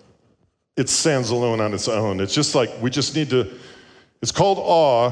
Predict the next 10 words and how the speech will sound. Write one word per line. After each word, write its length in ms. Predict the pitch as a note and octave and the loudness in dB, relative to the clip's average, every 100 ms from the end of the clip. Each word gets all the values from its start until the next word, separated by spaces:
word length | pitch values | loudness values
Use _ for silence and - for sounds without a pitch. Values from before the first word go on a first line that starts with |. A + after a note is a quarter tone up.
| A#2+ | 0
which 220 | C3+ C#3 | -2 0
we've 200 | D#3+ C3 | 2 2
ruined, 420 | C3+ F3+ C#3+ B2 | 2 4 4 0
we 100 | A2+ | -2
don't 240 | C3 C#3+ B2+ | 0 0 2
have 280 | G#2 F3+ D3+ | 0 0 0
anymore, 520 | C#3 B2 A#2+ A#2+ A2 - - - - | 0 0 0 0 -2 -8 -20 -8 0
but 120 | C#3 | 0
it's 240 | A#2+ - - | 0 -2 0
awe. 460 | D3+ A#2 F#2 F2+ | 2 4 2 0